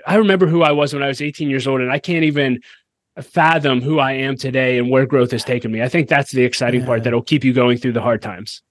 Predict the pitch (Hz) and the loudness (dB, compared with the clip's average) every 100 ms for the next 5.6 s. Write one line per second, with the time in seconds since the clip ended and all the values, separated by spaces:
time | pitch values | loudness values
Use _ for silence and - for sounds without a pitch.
0 | _ _ - 139 135 139 139 - 139 131 | _ _ -6 -2 0 0 -2 0 0 0
1 | 127 131 143 - - - - - 208 156 | -2 -2 -2 -2 -6 -8 -8 0 4 4
2 | 135 - _ - - - 180 - - 175 | 2 -6 _ -20 -18 -10 -10 -8 -6 0
3 | 170 165 165 170 165 - - 185 - 196 | 2 2 2 0 -2 -4 -4 -2 2 2
4 | 147 156 143 147 147 196 170 165 151 135 | 4 4 4 2 2 2 4 4 4 0
5 | 135 143 139 135 127 127 | 0 0 -2 -2 -2 -4